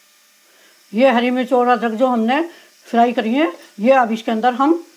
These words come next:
ऐड कर देते हैं छोलों के अंदर। ये हमने इसके अंदर ऐड कर दिए हैं। अब इसको हम थोड़ी देर के लिए गैस पे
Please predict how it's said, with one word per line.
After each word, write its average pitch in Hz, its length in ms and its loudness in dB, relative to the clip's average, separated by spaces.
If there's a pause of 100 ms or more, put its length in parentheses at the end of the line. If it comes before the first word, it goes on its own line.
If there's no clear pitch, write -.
(120)
ऐड 233 180 0
कर 220 140 -2
देते 196 220 -4
हैं 247 80 -2
छोलों 208 280 -4
के 185 100 -8
अंदर। 170 260 -8 (2750)
ये 220 120 -2
हमने 240 280 0
इसके 233 180 -6
अंदर 233 200 0
ऐड 214 200 2
कर 247 140 0
दिए 254 220 -2
हैं। 247 140 -2 (340)
अब 262 280 0
इसको 254 300 -2
हम 269 300 0 (260)
थोड़ी 254 160 2
देर 226 200 0
के 220 120 -6
लिए 214 260 -4 (400)
गैस 226 320 -2
पे 302 100 2